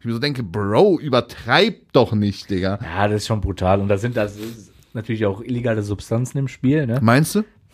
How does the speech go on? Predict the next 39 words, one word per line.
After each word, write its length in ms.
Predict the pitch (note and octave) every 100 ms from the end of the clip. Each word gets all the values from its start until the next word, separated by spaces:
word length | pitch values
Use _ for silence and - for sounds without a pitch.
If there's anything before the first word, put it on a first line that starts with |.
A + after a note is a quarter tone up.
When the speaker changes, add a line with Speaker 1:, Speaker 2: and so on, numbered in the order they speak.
| -
Speaker 1:
Also 160 | G2+
ich 220 | G2 - - - G2
hab 180 | F#2+ G2+
gedacht, 320 | A#2 A2+ A#2+
das 160 | A#2+ A2
wäre 160 | A#2+ A2+
alles 240 | A#2 A2
naturell, 360 | A2+ A2 A2 D3+
Speaker 2:
Ja, 200 | A#2 G2
Speaker 1:
ne? 140 | D3 -
Speaker 2:
ähm, 680 | B2 A#2 A#2 A#2 A#2 A2+ A2 G#2+
aber 840 | F#2 G#2+ G#2+ G#2+ G#2+ G#2+ G#2+ G#2
man 140 | A2 G#2+
kann 440 | A#2+ B2+ C3 B2+ A#2 _ _ C#3
naturell 540 | B2+ - A#2 A2 A2+
Speaker 1:
Aber 220 | D3 F3
wie 60 | F#3
Speaker 2:
auch 80 | G3+
Speaker 1:
ist 160 | G#3 A#3+
das 100 | -
Speaker 2:
sehr 100 | G#3
Speaker 1:
denn 120 | F3+
jetzt 180 | E3 F#3
mal 60 |
Speaker 2:
schöne 80 | E3+
Speaker 1:
ganz 180 | F3+ E3
ehrlich? 460 | F#3 A#3 B3 - - -
Also 180 | C#3+
Speaker 2:
Sachen 80 | C#3+
Speaker 1:
guck 100 | D#3
mal, 120 | D#3+ A#2+
Speaker 2:
erreichen. 160 | G2+
Speaker 1:
wenn 140 | B2+ D#3
jetzt 180 | D#3 C3
bei 180 | B2+ D3
deinem 240 | D3+ F3+
Lieblingssport, 760 | D3 D#3+ B2 G2+ - F2+ F2+ -
dem 120 | G#2+
Radfahren, 500 | G#2 - - - -